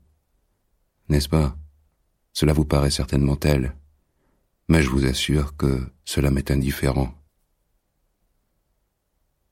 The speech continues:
Devenir méchant. Mais puis-je seulement devenir quelque chose ?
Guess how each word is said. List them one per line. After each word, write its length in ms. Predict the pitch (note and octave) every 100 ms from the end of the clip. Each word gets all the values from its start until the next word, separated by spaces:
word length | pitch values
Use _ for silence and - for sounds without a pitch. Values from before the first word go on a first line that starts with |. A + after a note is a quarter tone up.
| _ _ _ _ _ _ _ _ _ _ -
Devenir 920 | D2+ G2+ G#2 E2+ E2+ E2 E2+ F#2+ D#2+
méchant. 540 | C#2+ D2 C#2+ - - - _ _ _ _ _ _ _ _ _ _ _ _ -
Mais 80 | -
puis-je 260 | A#2 A#2
seulement 300 | - G#2 A2
devenir 320 | F#2+ E2+ G2
quelque 240 | F#2+ F2+ G#2
chose ? 360 | - A2 D#2+